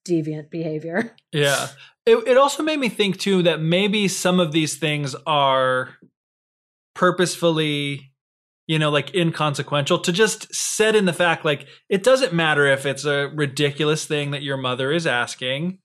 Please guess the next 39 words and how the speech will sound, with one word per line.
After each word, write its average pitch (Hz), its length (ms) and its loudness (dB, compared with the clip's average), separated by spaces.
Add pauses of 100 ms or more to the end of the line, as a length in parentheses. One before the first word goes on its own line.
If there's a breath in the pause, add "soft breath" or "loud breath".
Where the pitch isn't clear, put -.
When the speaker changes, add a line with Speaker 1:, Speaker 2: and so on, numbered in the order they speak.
(600)
Speaker 2:
You 165 180 4
need 190 180 4
to 220 80 -2
do 147 340 0
what 147 140 2
your 165 160 0
mom 139 580 0 (200)
says. 131 680 0
You 180 100 2
know 190 60 4
what 180 100 4
I 170 40 2
mean? 165 200 0
Just 147 240 -6
taking 202 320 0
it 254 120 4
to 254 60 2
Speaker 1:
Yeah. 240 80 4
Speaker 2:
an 220 80 2
extreme 156 760 -2 (460 loud breath)
just 180 240 4
Speaker 1:
Yeah. 175 40 -4
Speaker 2:
to 170 80 0
get 151 400 -2
that 151 340 0
point 151 320 -2
across. 127 840 -4 (100)
Like, 147 220 -2 (140)
Speaker 1:
I 349 80 4
guess 453 260 6
that's 403 260 2
true, 330 160 4
Speaker 2:
it 262 60 4
Speaker 1:
because, 269 240 6
like, 277 180 2
when 302 180 6
you're 359 160 6
a 254 80 4
child, 254 500 2